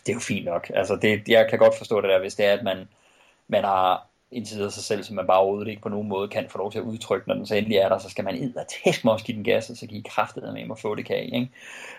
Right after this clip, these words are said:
Øh, det er, det er sgu meget, det er sgu meget sjovt, charmerende på en eller anden måde. For mig, der er det helt klart også et, et okay nummer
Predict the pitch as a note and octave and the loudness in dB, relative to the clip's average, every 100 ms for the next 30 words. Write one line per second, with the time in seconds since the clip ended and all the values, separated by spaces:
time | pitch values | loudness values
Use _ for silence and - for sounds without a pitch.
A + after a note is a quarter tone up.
0 | - B2 B2+ A2+ G2+ G2+ - - A#2+ - | 0 2 2 2 2 2 2 0 -6 -6
1 | G#2+ F2+ E2+ - F2 F2+ - G2+ - G2 | -8 -6 -4 2 2 0 -4 -6 -4 -2
2 | E2+ E2+ E2+ _ - - - - - F#2+ | -2 -2 -6 _ -6 -2 -2 -2 -6 -4
3 | F#2+ F#2 A2+ G#2+ A2 G#2 G#2+ A#2 _ - | -4 -6 -8 -6 -2 0 -2 -4 _ -20
4 | _ _ - F#2+ F#2+ G2 G2 F#2+ A#2 - | _ _ 0 2 2 2 0 2 -2 2
5 | G2 F#2 F#2+ - _ _ - G2+ - _ | 4 4 0 -6 _ _ -10 -10 -10 _
6 | _ _ _ _ - - C3+ C#3+ C#3+ B2+ | _ _ _ _ -12 -2 2 2 2 0
7 | B2 A#2+ G#2+ - | 4 4 2 -6